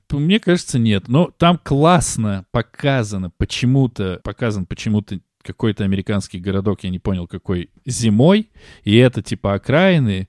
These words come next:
С этой стороны прикольно, потому что оно все такое, типа, неуютное, там полузаброшенные кварталы,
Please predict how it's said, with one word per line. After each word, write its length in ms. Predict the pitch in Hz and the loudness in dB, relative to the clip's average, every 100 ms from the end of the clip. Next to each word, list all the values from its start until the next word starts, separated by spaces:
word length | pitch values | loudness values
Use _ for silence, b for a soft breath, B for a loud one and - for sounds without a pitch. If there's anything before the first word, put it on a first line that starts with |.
| _ | _
С 160 | - 151 | 0 4
этой 240 | 170 147 | 4 2
стороны 540 | - 123 117 131 190 190 | 0 2 4 4 4 2
прикольно, 720 | - 107 - 120 110 92 82 | 0 -2 2 6 6 4 0
потому 280 | - 101 101 | -4 -2 -2
что 140 | 110 | 0
оно 120 | 113 | 0
все 160 | 123 127 | 0 -2
такое, 460 | 113 - 123 110 | -2 2 4 4
типа, 400 | 92 98 - 92 92 98 107 107 123 | 2 -6 -6 -4 0 4 4 4 2
неуютное, 720 | 139 - 113 104 104 98 95 - | 0 0 2 4 2 0 -2 -6
там 160 | - 92 | -6 -4
полузаброшенные 960 | - 101 92 104 104 113 104 98 95 87 | 0 2 2 0 4 4 2 0 -2 -2
кварталы, 1080 | - 101 - 120 123 123 113 110 104 98 | -2 -2 -2 2 4 4 4 2 0 -2